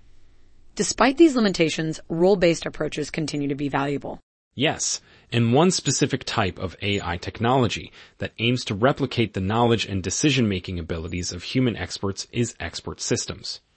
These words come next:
Speaker 2: These systems use a set of rules and knowledge bases to provide intelligent advice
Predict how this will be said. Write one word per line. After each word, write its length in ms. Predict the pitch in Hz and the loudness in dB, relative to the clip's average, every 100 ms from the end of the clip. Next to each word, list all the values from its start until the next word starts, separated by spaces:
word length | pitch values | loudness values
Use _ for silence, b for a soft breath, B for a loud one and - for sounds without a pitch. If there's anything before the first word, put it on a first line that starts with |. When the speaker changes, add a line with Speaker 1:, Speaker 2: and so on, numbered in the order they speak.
| B B B B - | B B B B -2
Speaker 2:
These 200 | 185 214 | 0 2
systems 500 | - 139 - 127 104 | 2 2 2 2 2
use 260 | 110 113 | 0 0
a 60 | 110 | -2
set 300 | - - - | -4 -2 -2
of 200 | 101 92 | -4 -6
rules 480 | 101 135 120 113 113 | -2 2 4 2 -2
and 220 | 101 95 | -6 -6
knowledge 360 | 92 98 98 - | -4 -4 -6 -6
bases 400 | 85 82 87 - | -8 -6 -8 -10
to 100 | - | -10
provide 400 | 107 92 87 82 | -10 -6 -6 -6
intelligent 580 | 98 - 120 117 107 98 | -10 -4 -2 -2 -2 -6
advice 480 | 87 - 95 - | -6 -6 -6 -6